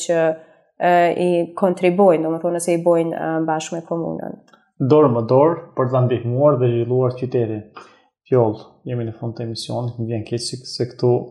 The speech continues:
Speaker 2: duhet të përfundojmë, po ishte kënaqësi që të kisha sonte në bashkëbisedim.
Speaker 1: Faleminderit shumë Lati për ftesën, e shpresoj që ka qenë diçka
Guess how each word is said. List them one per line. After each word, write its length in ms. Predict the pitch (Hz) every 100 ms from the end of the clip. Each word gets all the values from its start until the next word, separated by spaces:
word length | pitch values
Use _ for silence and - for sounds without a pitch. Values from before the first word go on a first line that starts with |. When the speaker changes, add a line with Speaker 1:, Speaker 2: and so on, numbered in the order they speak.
| 123
Speaker 2:
duhet 320 | 123 123 120
të 120 | 127 123 123
përfundojmë, 720 | 131 127 135 127 127 147 147
po 160 | - 127 135 -
ishte 280 | 127 - 127
kënaqësi 440 | 120 117 - 139 143
që 200 | - 135 139 -
të 120 | -
kisha 300 | 131 - 127
sonte 380 | 131 127 123 127
në 80 | 123
bashkëbisedim. 640 | 123 - - 139 135 120 - _ _ _ - _ _ -
Speaker 1:
Faleminderit 600 | 170 175 170 170 170 170
shumë 240 | - 180
Lati 300 | 175 185 190 185
për 160 | - 180
ftesën, 560 | - 214 208 226 247
e 180 | 247 220
shpresoj 460 | 226 - 214 - 214 214
që 140 | 214
ka 80 | 214
qenë 340 | 214 214 214 208
diçka 320 | 208 - 208